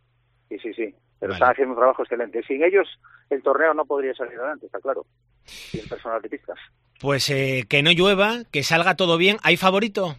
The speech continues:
Speaker 2: para la final del sábado? O sea, ¿que, que crees que hay algún favorito al torneo?
Speaker 1: Bueno, está Álvaro López San Martín, que hablo de memoria, ganó en dos mil dieciséis.
Speaker 2: Sí.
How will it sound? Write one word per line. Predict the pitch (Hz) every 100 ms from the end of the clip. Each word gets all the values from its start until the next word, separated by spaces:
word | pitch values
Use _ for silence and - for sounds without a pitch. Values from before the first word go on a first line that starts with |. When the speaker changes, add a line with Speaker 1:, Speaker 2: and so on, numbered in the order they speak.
| -
Speaker 2:
para | 156 156
la | 151
final | 160 170
del | 165 165 160 160 160
sábado? | - 214 185
O | 147
sea, | 147
¿que, | 120 127 110
que | 120
crees | 147 160 156
que | 165 160 160
hay | 156
algún | 156 156 165
favorito | 151 156 156
al | 156
torneo? | 156 180 208 156 _ _ _ _ _ _ _ _ _ _
Speaker 1:
Bueno, | - 139 180 190
está | 185 175 165 170 170 165
Álvaro | 165 160 165 160
López | 165 160
San | - 151
Martín, | 147 - 175 165
que | 147
hablo | 143 151
de |
memoria, | 151 156 160 139 131 120 113
ganó | 123 127 139 147 147 147 139 135
en | 135
dos | 262 127
mil | 285 135
dieciséis. | - - - 180 185 214 - -
Speaker 2:
Sí. | - 117 104